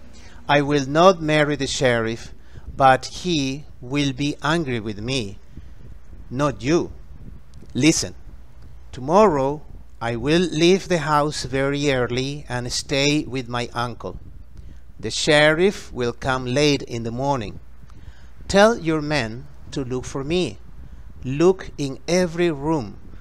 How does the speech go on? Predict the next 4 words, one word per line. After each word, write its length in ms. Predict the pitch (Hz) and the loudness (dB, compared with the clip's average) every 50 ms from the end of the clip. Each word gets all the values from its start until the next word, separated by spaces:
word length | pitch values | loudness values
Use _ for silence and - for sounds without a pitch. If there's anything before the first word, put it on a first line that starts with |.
| - - - - 123 | -14 -16 -14 -12 -2
Be 180 | 127 170 180 175 | 2 2 2 2
very 640 | 143 131 123 147 165 175 175 180 170 175 175 - - | 0 -2 -2 0 2 4 4 4 2 0 -2 -2 -2
angry. 460 | 139 156 151 135 107 101 85 - - - - - - - - - - - 117 | -4 -4 -4 -4 -6 -6 -8 -8 -12 -16 -16 -16 -16 -16 -16 -16 -16 -14 -4
Then 400 | - 123 117 120 131 151 175 170 | -2 -2 0 0 0 0 -2 -6